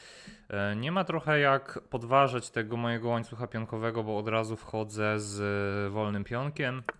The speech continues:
więc podoba mi się to całkiem.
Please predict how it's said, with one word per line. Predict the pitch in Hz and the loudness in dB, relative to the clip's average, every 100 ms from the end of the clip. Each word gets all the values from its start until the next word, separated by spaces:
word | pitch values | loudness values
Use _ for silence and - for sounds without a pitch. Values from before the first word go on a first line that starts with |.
| - _ _ _ _ _ - _ - | -18 _ _ _ _ _ -20 _ -12
więc | 113 104 - | -10 -10 -12
podoba | _ 107 117 127 | _ -8 -2 -2
mi | 123 | -2
się | - 120 | -6 -6
to | 120 | -6
całkiem. | 113 117 110 - 110 | -2 0 0 -2 -4